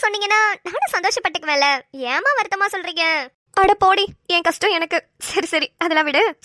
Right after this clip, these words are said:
Speaker 2: சூப்பரா பண்ணிருக்கடி செல்ல குட்டி, போய் எல்லாத்துக்கும் உன்னை ரெக்கமெண்ட் பண்றேன், சரியா?
Speaker 1: <laughs> சரிம்மா. அ, அப்படியே அப்பா பக்கத்துல நில்லுங்க, ஒரு போட்டோ ஒன்னு எடுத்துக்கலாம்.
Speaker 2: ஆ, ஆ, போட்டோவா? அதெல்லாம் ஒண்ணும் வேண்டாம்.
Speaker 1: அட நில்லுங்கம்மா,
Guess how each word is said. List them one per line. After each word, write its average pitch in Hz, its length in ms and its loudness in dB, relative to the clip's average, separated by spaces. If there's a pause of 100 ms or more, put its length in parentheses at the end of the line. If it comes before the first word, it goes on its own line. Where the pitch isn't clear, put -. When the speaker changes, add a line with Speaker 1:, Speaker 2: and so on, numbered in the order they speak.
Speaker 2:
சூப்பரா - 340 -2
பண்ணிருக்கடி 330 360 -2
செல்ல 330 260 2
குட்டி, 330 340 -4 (160)
போய் 311 120 -2
எல்லாத்துக்கும் 294 420 0
உன்னை 415 160 2
ரெக்கமெண்ட் 294 300 -2
பண்றேன், 262 400 -2
சரியா? 277 400 0 (340)
Speaker 1:
<laughs> - 600 -2
சரிம்மா. 330 340 4 (300)
அ, 311 100 0 (100)
அப்படியே 466 400 0
அப்பா - 180 0
பக்கத்துல 415 360 -4
நில்லுங்க, 330 400 -2
ஒரு 262 160 -4
போட்டோ 359 220 0
ஒன்னு 381 140 0
எடுத்துக்கலாம். 302 400 -2 (280)
Speaker 2:
ஆ, 427 60 4 (280)
ஆ, 311 120 2 (200)
போட்டோவா? 359 400 4 (200)
அதெல்லாம் 403 280 2
ஒண்ணும் 381 160 0
வேண்டாம். 294 280 2 (460)
Speaker 1:
அட 392 320 4 (220)
நில்லுங்கம்மா, 359 680 2